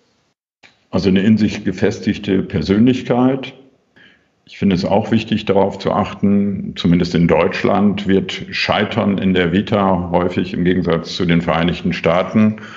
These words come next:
als Scheitern schlechthin gewertet. Ich könnte mir vorstellen, wer heute schon mal eine Krise, eine Restrukturierung erfolgreich, äh, abgewickelt hat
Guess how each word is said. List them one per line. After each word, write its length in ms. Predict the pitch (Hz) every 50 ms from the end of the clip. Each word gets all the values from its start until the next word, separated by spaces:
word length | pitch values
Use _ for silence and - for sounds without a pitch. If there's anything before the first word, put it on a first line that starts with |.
| - - - - - - - _
als 220 | - 85 82 - -
Scheitern 440 | - 85 87 92 92 90 87 87 80
schlechthin 540 | - - 87 80 80 - - - 107 117
gewertet. 640 | 110 120 101 110 110 110 110 110 - 127 117 - - - - - - - - - _ -
Ich 60 | - -
könnte 260 | - 104 104 - 107
mir 100 | 107 104
vorstellen, 540 | - - 104 107 107 - - 104 98 98 92
wer 100 | 95 95
heute 220 | 101 104 98 104
schon 160 | - - 98
mal 140 | 98 98 98
eine 140 | 98 95 95
Krise, 360 | - - 110 110 107 92 104
eine 160 | 98 98 87
Restrukturierung 920 | 101 95 - - - 98 87 - - 95 87 104 113 110 101 104 101 101
erfolgreich, 880 | 98 95 85 - 95 98 101 - - 98 95 98 95 95 - - - - -
äh, 100 | 92 95
abgewickelt 720 | 92 90 - - - - 95 101 101 - 110 101 101 - 101 98
hat 280 | 95 95 95 98 -